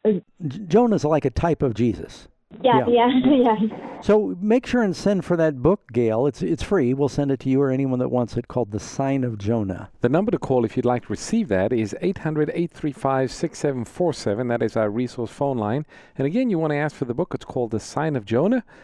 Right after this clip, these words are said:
Speaker 3: and we'll be happy to get that out to whoever calls and asks. Uh, let's see. We've got, uh, let's go back to David in Folsom,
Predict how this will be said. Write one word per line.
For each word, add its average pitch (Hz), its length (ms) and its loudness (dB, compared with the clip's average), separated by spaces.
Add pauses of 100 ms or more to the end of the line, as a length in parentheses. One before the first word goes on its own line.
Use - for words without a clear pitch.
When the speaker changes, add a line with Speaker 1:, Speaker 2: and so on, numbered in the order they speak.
(220)
Speaker 3:
and 104 160 -6
we'll 117 140 0
be 117 140 -2
happy 117 240 -4
to 107 80 -8
get 120 220 -2
that 117 160 0
out 113 260 -2
to 113 200 -4
whoever 110 380 -4
calls 120 460 -4
and 147 100 0
asks. 151 460 -4 (580)
Uh, 113 160 2
let's 135 200 0
see. 127 180 0
We've 113 180 -4
got, 131 220 2 (120)
uh, 131 100 4
let's 185 160 0
go 240 100 0
back 202 220 0
to 123 80 -8
David 143 440 0
in 131 480 -4
Folsom, 165 800 -4